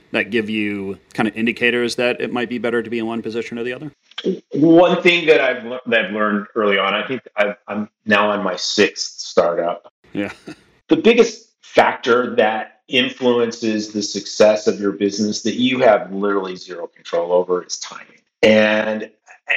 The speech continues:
Speaker 2: and so you can have the best idea in the world, but if you're, if you're a couple of years too early, then it doesn't even matter. And if you have a cou-, a couple of years too late, then it, it probably doesn't matter either, unless you're able to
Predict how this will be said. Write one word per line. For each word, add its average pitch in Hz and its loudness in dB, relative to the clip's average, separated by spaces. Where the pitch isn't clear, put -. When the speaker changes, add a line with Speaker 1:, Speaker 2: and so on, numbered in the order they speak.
Speaker 2:
and 131 2
so 139 2
you 185 -6
can 208 0
have 147 -2
the 101 -8
best 110 0
idea 98 0
in 95 -6
the 90 -4
world, 95 0
but 98 -8
if 104 -14
you're, 139 -2
if 123 -4
you're 175 6
a - -2
couple 139 2
of 120 -2
years 117 -2
too 104 0
early, 101 2
then 90 0
it 87 -4
doesn't 87 -2
even 80 -20
matter. - -16
And 110 0
if - -12
you 95 -8
have - -4
a - -8
cou-, - -14
a - -20
couple 165 2
of 165 2
years 165 4
too 165 -6
late, 202 0
then 139 4
it, 123 -8
it 113 -4
probably 113 4
doesn't 110 -2
matter 107 -2
either, 107 -2
unless 110 0
you're 117 -4
able 110 -6
to - -18